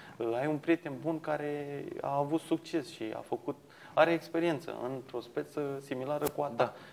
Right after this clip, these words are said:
Speaker 1: Te duci, ce e părerea
Speaker 2: Exact
Speaker 1: și
Speaker 2: ce
Speaker 1: o să
Speaker 2: am
Speaker 1: fie.
Speaker 2: zis.
Speaker 1: Da.
Speaker 2: Ești competent, ai
Speaker 1: Da.
Speaker 2: rolul necesar, poți să-mi dai informația, vin și te întreb. Păi,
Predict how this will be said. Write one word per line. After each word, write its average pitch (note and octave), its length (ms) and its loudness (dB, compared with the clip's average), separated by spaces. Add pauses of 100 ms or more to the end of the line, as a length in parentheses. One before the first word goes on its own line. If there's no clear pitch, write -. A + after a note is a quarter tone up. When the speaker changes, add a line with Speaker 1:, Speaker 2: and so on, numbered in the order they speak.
(100)
Speaker 1:
Te - 100 -6
duci, E3+ 380 -4
ce - 120 -8
e G3+ 60 0
părerea F#3 460 -4
Speaker 2:
Exact F3 80 0
Speaker 1:
și - 80 -2
Speaker 2:
ce D#3+ 60 2
Speaker 1:
o D3 40 0
să A3 80 0
Speaker 2:
am G#3+ 80 4
Speaker 1:
fie. A3 140 -2
Speaker 2:
zis. F#3 120 -4 (120)
Speaker 1:
Da. - 80 -2
Speaker 2:
Ești E3 140 -2
competent, D#3 560 2
ai G2+ 140 2
Speaker 1:
Da. A#2+ 60 4
Speaker 2:
rolul D3+ 260 4
necesar, C3+ 520 2
poți B2+ 240 -2
să-mi C#3+ 120 0
dai C#3+ 100 2
informația, C#3+ 560 0 (300)
vin C3+ 160 -2
și D3+ 80 -6
te - 80 0
întreb. B2+ 320 0 (200)
Păi, B2+ 140 -2